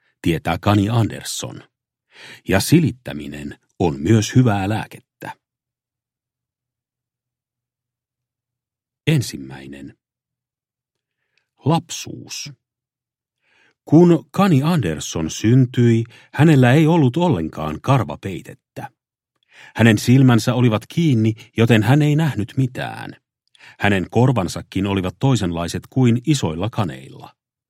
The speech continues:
Ne eivät olleet terhakkaasti pystyssä kuuntelemassa maailman ääniä. Kani Andersson oli silti ihan terve pikkukani. Kanien perheissä lapset syntyvät aina silmät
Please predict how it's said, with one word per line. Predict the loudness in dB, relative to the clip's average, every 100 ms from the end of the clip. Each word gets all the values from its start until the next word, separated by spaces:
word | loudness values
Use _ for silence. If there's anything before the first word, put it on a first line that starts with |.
| _ _ -20 -4
Ne | 4
eivät | 6 6 4
olleet | 0 0 -4 -4
terhakkaasti | -2 0 -2 -2 -4 -2 -6 -2
pystyssä | -2 -2 -6 -10 -8
kuuntelemassa | -2 0 0 -2 -6 -6 -8 -4
maailman | 0 0 0 -2
ääniä. | -2 -4 -6 -14 -20 -20 _ _ _ _ _ _ -20 -20 _ _
Kani | 2 4 4
Andersson | 2 0 -2 -12 -6 -4 -4 -6 -4
oli | -2 -2
silti | -2 0 0 -2 -2
ihan | 2 2 4
terve | 2 2 0 -2
pikkukani. | -4 -4 -8 -6 -8 -12 _ _ _ _ _ _ _ -20 _ 0
Kanien | 2 4 4 2
perheissä | 0 -2 -4 -8 -8 -4 0
lapset | 0 0 -10
syntyvät | -2 0 0 0 -6 -8 -8
aina | 0 0 0
silmät | -2 -2 -2 -4